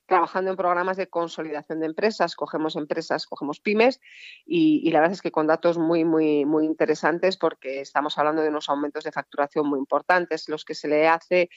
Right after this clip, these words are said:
son diferentes diagnósticos, apoyo en la parte de formación y mentorías,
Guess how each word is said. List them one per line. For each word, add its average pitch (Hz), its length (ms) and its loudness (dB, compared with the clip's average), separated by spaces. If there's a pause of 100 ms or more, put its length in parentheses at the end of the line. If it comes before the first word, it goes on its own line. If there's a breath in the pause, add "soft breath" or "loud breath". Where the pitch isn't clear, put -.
(260 loud breath)
son 180 260 2
diferentes 170 460 0
diagnósticos, 180 760 2
apoyo 165 500 4
en 147 80 2
la 143 100 4
parte 165 280 0
de 160 80 2
formación 165 720 2
y 151 100 0
mentorías, 170 680 2